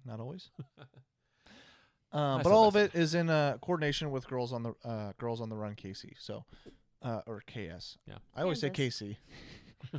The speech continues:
Speaker 1: <laughs> Kansas City.
Speaker 2: Kansas City.
Speaker 3: Mm.
Speaker 1: Uh, but yeah, it's Girls on the Run, Kansas, not Kansas City. Um, so yeah, thank you, LunaFest, for, uh, for what you guys are doing. And, uh, one, some of us may be there. I don't know who, what our
Speaker 2: I'm
Speaker 1: schedules
Speaker 2: planning
Speaker 1: are.
Speaker 2: on going.
Speaker 1: Okay,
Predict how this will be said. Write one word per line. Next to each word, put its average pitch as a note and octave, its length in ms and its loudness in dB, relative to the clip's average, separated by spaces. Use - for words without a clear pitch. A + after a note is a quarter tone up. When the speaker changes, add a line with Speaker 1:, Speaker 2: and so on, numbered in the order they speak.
Speaker 1:
<laughs> - 140 -20
Kansas G#2+ 260 -8
City. A#2 180 -12
Speaker 2:
Kansas A#2+ 200 -8
City. B2 140 -2
Speaker 3:
Mm. G3+ 640 -6
Speaker 1:
Uh, C3 500 4
but D3+ 100 4
yeah, C3+ 140 6
it's G2+ 80 -2
Girls C#3+ 220 2
on C3 60 0
the B2 60 -2
Run, A2+ 140 -2
Kansas, - 480 -12
not - 160 -14
Kansas - 220 -20
City. - 160 -18
Um, D3+ 560 2
so - 140 2
yeah, D3 100 6
thank C3 260 -2
you, C#3 80 0
LunaFest, B2+ 420 -2
for, A2 360 -2
uh, G2+ 300 -4
for - 100 -10
what A2+ 180 -6
you B2 80 -8
guys A#2+ 140 -2
are A#2 60 -6
doing. B2+ 460 -2
And, B2 640 -2
uh, G#2+ 400 -4
one, G3 420 0
some G#3+ 220 4
of F3 100 4
us C#3 160 2
may C#3+ 120 0
be A2+ 120 -2
there. G#2 340 -4
I A#2+ 60 -6
don't B2+ 140 -2
know A#2 80 -2
who, B2 140 -4
what B2 180 -2
our A#2+ 40 2
Speaker 2:
I'm A2 40 0
Speaker 1:
schedules F#4 240 -2
Speaker 2:
planning G2+ 120 -2
Speaker 1:
are. F#2+ 40 -4
Speaker 2:
on F#2 100 -8
going. F2 260 -8
Speaker 1:
Okay, B2 280 0